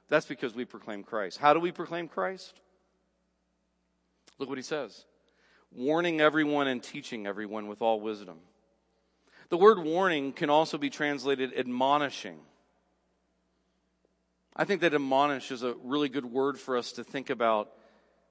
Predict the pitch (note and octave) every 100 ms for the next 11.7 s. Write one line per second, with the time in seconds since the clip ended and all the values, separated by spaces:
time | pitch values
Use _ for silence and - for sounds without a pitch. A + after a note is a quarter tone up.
0 | _ C#3 F3+ - D#3+ B2+ - F3 F#3 E3
1 | - D3+ C#3+ C#3+ C3+ - F3+ D#3 D3 C3
2 | - D3+ D3 B2+ B2 B2+ C3 C#3 C3+ A2+
3 | F#2+ G#2 A2+ B2+ B2 - - D2+ - -
4 | _ _ _ _ _ _ _ _ _ _
5 | E3+ E3+ - E3+ F3+ F3 C#3+ D3+ D3+ D3
6 | - D#3+ C#3+ D3 B2 C3 C3 - G#2 B2
7 | B2+ C#3 D3 D3+ - D#3 C#3 B2+ D#3 C3+
8 | D3+ C#3+ B2+ C3 C#3+ C#3+ C#3+ D#3 C#3+ -
9 | - D3 C#3+ - C#3 C3 C#3 C#3 D#3 -
10 | A2 F#2+ A#2+ D3+ C#3+ C3+ D3 E3 F#3+ F3
11 | F3 C#3+ C#3 C#3+ F3+ C#3+